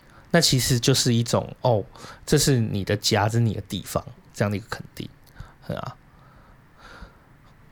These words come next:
但目前来讲，我觉得还好，是说就是家里的安全感不够，可是你是两个孩子的希望，就他们把这件事情，就是他们回到家以后有你，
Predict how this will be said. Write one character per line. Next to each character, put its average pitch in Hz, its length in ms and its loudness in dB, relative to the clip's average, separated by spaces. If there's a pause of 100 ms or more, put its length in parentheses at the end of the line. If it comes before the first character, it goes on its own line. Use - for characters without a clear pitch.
但 226 180 6
目 220 180 6
前 123 220 2
来 120 120 4
讲， 117 240 0
我 104 80 2
觉 139 140 2
得 143 80 6
还 117 180 4
好， 110 240 2
是 - 240 -2
说 104 400 0 (280)
就 156 120 2
是 143 380 2 (600)
家 165 200 6
里 143 140 2
的 104 100 2
安 110 160 2
全 123 200 0
感 98 180 -2 (260)
不 110 220 -6 (100)
够， - 240 0 (360)
可 131 100 2
是 151 320 2 (640)
你 127 240 2
是 147 360 2 (120)
两 120 200 0
个 113 80 -2
孩 113 160 2
子 117 120 0
的 110 60 2
希 - 300 0
望， 110 200 2 (640)
就 147 160 2
他 151 100 6
们 147 80 2
把 117 100 2
这 113 140 0
件 120 140 2
事 117 100 -2
情， 98 260 -2
就 120 160 0
是 117 300 0
他 - 140 0
们 143 80 4
回 123 80 4
到 127 120 4
家 117 200 2
以 104 40 0
后 113 120 2
有 107 120 2
你， 110 240 -4